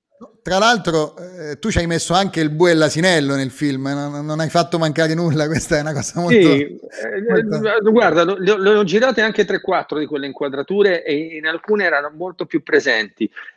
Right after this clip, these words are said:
Speaker 2: Poi, eh, come, come, eh, ricorderai, c'è un campo lungo, chi vuole vedere li vede, chi non li vuole vedere non li vede. I si-, di, i simboli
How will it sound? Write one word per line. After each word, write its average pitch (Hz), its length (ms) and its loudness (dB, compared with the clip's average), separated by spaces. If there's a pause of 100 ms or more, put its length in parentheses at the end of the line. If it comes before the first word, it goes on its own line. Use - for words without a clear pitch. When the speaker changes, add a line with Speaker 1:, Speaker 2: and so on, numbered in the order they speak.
Speaker 2:
Poi, 214 300 4
eh, 165 80 6
come, 170 420 2
come, 156 440 0
eh, 143 460 2
ricorderai, 175 760 0
c'è 143 140 -10
un 135 80 -8
campo 160 360 -4
lungo, 170 420 -4
chi 127 140 -12
vuole 143 280 0
vedere 131 320 -2
li 156 100 2
vede, 170 480 6
chi 127 140 -14
non 117 180 -8
li 117 80 -12
vuole 117 220 0
vedere 123 500 -6
non 107 160 -10
li 113 80 -8
vede. 131 360 4 (420)
I 139 120 0
si-, 151 200 0
di, 139 160 6
i 139 40 4
simboli 175 760 6